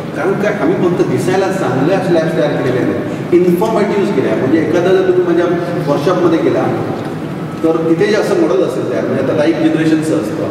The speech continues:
तर लाईट जनरेशनचं मिनी मॉडेल तयार केलेलं असतं आणि ते ग्रीडला कसं सोडलं जातं आणि ग्रीडला, अ, लाईट कशी जनरेट होते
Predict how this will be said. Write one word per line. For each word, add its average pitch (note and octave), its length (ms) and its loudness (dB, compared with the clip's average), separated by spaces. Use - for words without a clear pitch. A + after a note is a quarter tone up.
तर E3+ 140 4
लाईट C#3+ 320 2
जनरेशनचं F3+ 600 4
मिनी D#3+ 260 4
मॉडेल G3 300 2
तयार E3+ 120 2
केलेलं D3+ 320 0
असतं - 240 -2
आणि D#3 120 4
ते E3 180 2
ग्रीडला F#3+ 320 2
कसं - 240 0
सोडलं F3 300 2
जातं D#3 160 0
आणि D#3+ 100 2
ग्रीडला, E3 560 0
अ, D3+ 680 0
लाईट F3+ 300 2
कशी F#3 120 0
जनरेट E3 220 4
होते D3 260 0